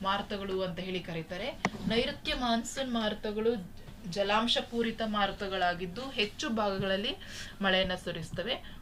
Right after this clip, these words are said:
ವಾರ್ಷಿಕ ಮಳೆ ಶೇಕಡ ಎಪ್ಪತ್ತೈದರಷ್ಟು ಮಳೆಯಾಗ್ತದೆ. ಇಪ್ಪತ್ಮೂರನೇ ಪ್ರಶ್ನೆ, ಕೇಂದ್ರ ಸರ್ಕಾರದ ತೆರಿಗೆಯೇತರ ಆದಾಯದ ಮೂಲಗಳನ್ನ ಪಟ್ಟಿ ಮಾಡಿ ಅಂತ ಹೇಳಿ ಕೇಳಿದ್ದಾರೆ ಮಕ್ಕಳ.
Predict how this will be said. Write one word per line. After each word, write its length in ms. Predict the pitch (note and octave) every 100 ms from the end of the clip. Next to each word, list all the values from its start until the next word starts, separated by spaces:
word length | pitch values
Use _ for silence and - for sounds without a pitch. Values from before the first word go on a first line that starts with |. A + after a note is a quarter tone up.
| -
ವಾರ್ಷಿಕ 460 | G#3 A3+ - C#4
ಮಳೆ 300 | C4+ A3+ G#3+
ಶೇಕಡ 400 | A3+ A3+ G#3 G#3
ಎಪ್ಪತ್ತೈದರಷ್ಟು 1160 | G#3 F3 - F#3 - F3+ F3+ F3+ F#3 - F#4+ G4+ -
ಮಳೆಯಾಗ್ತದೆ. 880 | F#3+ F3 F3 D#3 - E3+ D3+ - - - - - - - - - - - - -
ಇಪ್ಪತ್ಮೂರನೇ 580 | D4+ - C4 A3 G#3 F#3+
ಪ್ರಶ್ನೆ, 500 | F#3+ F#3+ A3 D#4 C4 - - - -
ಕೇಂದ್ರ 340 | B3+ C#4 C#4+
ಸರ್ಕಾರದ 640 | D4+ E4 G#3 A3+ G#3+ A3 G#3 A3+
ತೆರಿಗೆಯೇತರ 720 | A3+ G3 F#3+ G#3 G3+ G3 G#3+ G#3
ಆದಾಯದ 580 | F#3+ E3+ G3+ G3+ G3 G3
ಮೂಲಗಳನ್ನ 840 | G3+ G3+ F3+ F#3+ G3 F#3 F3+ E3+ - - - - - -
ಪಟ್ಟಿ 280 | D4 -
ಮಾಡಿ 560 | A3 G3 F#3 F#3 F3 E3
ಅಂತ 240 | E3+ F3+
ಹೇಳಿ 440 | F3+ F3+ F3+ G#4 - - -
ಕೇಳಿದ್ದಾರೆ 480 | - F3 E3 E3 D#3+
ಮಕ್ಕಳ. 280 | D#3+ D#3+ A#3